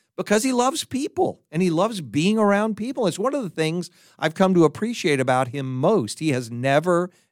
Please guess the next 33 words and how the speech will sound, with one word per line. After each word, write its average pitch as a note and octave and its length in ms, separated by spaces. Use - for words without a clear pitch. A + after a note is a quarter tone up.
ever F3+ 320
changed G3+ 580
his E3+ 220
desire G2+ 720
to A#2+ 120
focus D#3 600
on C#3+ 100
the C#3 80
person B2+ 400
in A2+ 120
front F#2+ 260
of F2 100
him D#2+ 340
and C3 240
to E3 100
strengthen G3 680
a G3+ 40
relationship G3+ 880
with C#3+ 200
a F3+ 40
person. G#3+ 440
He's F#3 180
always A#3 380
that F3+ 200
way. F#3 300
And F#3+ 100
I C4+ 160
admire F4 420
that. E2 320
But G#3+ 140
again, A3 560
I'm A3 200
like, F3 240